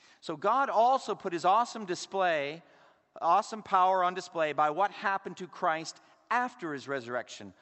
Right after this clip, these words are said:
from the dead. Now, the resurrection from the dead proclaims Christ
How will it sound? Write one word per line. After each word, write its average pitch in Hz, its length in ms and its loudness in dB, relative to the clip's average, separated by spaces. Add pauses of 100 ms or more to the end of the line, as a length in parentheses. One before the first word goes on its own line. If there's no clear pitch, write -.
(120)
from 127 260 -6
the 101 80 -12
dead. 98 280 -8 (960)
Now, 165 380 0
the 160 80 -4
resurrection 240 640 -4
from 175 140 -10
the 156 80 -6
dead 139 340 -2
proclaims 160 920 -6 (400)
Christ 262 600 -2